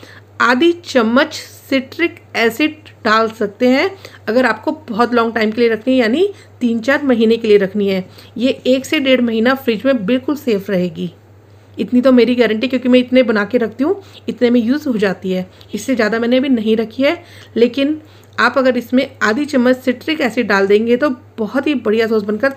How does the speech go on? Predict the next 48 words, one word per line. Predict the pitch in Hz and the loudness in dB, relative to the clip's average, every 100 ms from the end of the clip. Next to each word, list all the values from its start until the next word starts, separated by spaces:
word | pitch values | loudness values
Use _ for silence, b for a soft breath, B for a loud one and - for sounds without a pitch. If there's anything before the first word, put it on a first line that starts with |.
| - | -4
तैयार | 214 202 196 | -2 0 0
हो | 220 | 0
जाएगी। | 226 233 294 311 B B | 0 0 -2 -6 B B
sauce | 247 240 240 | 2 2 2
तो | 254 | 2
हमारी | 240 233 | 4 2
तैयार | 226 214 214 | 0 0 0
हो | 214 202 | 0 0
चुकी | 240 262 | -2 -4
है, | 269 | -2
color | 233 233 214 | 0 0 2
देख | 214 214 | 0 2
रहे | 254 | 2
हैं | 254 | 2
एकदम | 262 | 2
natural | 226 196 190 247 240 | 2 0 -2 -4 0
color | 247 247 | 2 4
आया | 240 240 | 2 2
है। | 262 330 - B B B B - | 0 -2 -6 B B B B -4
अब | |
मैंने | 226 233 | 0 0
आपको | 233 240 | 0 -4
सारे | - 226 294 | -2 2 2
option | 285 269 285 | 0 -2 0
बता | 247 226 208 | 0 2 0
दिए। | 220 247 269 B B B | 2 2 2 B B B
आप | 214 | -2
देखिए, | 214 240 262 | -2 0 2
ना | 247 | 4
मैंने | 247 247 | 4 2
कोई | 262 | 0
पानी | 254 196 208 | -2 0 2
मिलाया, | 240 240 240 247 | 4 4 4 2
ना | 254 | 2
मैंने | 240 247 | 2 2
कोई | 262 | 0
कॉर्नफ्लोर | 247 220 220 214 208 | 0 0 -2 0 0
मिलाया, | 233 240 233 247 247 B B 247 | 2 2 2 0 -2 B B -8
बहुत | 277 311 339 | -2 0 0
ही | |
कम | 302 277 | 0 0
ingredients | 240 208 214 220 | 0 -2 0 0
के | 214 | 0
संग | 240 220 | -2 -2
मैंने | 208 208 | 0 -2
इसको | 208 220 | -4 -4
बना | 185 190 196 | -2 -2 -2
दिया। | 240 269 | 0 0